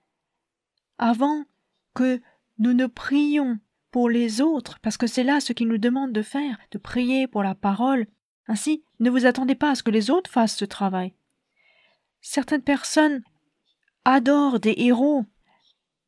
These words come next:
Même si l'apôtre Paul a été méprisé par certains, d'autres l'adoraient comme un héros. « Oh, il est l'apôtre Paul.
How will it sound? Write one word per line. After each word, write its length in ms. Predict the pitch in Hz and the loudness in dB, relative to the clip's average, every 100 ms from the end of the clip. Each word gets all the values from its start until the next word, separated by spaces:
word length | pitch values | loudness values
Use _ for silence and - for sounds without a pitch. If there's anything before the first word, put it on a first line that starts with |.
| _ 233 | _ -4
Même 200 | 247 247 | -4 -2
si 180 | - | 0
l'apôtre 480 | 247 233 254 - 247 | 0 0 -2 0 0
Paul 400 | 233 285 294 233 - _ - | 2 2 2 0 -4 _ -4
a 200 | 233 226 | 0 2
été 420 | 226 - 262 247 - - _ _ _ - | 0 0 2 2 -2 -20 _ _ _ -4
méprisé 520 | 233 254 - 277 294 | 0 0 2 2 2
par 160 | 285 220 | -2 -4
certains, 480 | - 226 - 294 294 202 | -4 -6 -4 -6 -6 -2
d'autres 400 | 262 330 320 - - | 0 0 -2 -8 -2
l'adoraient 480 | 202 233 247 254 277 | 2 4 4 2 2
comme 200 | 233 214 | 2 2
un 100 | - | 2
héros. « 340 | 247 247 294 302 | 0 0 0 0
Oh, 260 | 214 233 220 | 2 2 2
il 160 | 202 208 | 4 4
est 40 | |
l'apôtre 480 | 208 196 214 208 214 | 4 2 0 -2 -2
Paul. 540 | 202 - 262 277 208 | -2 0 4 4 4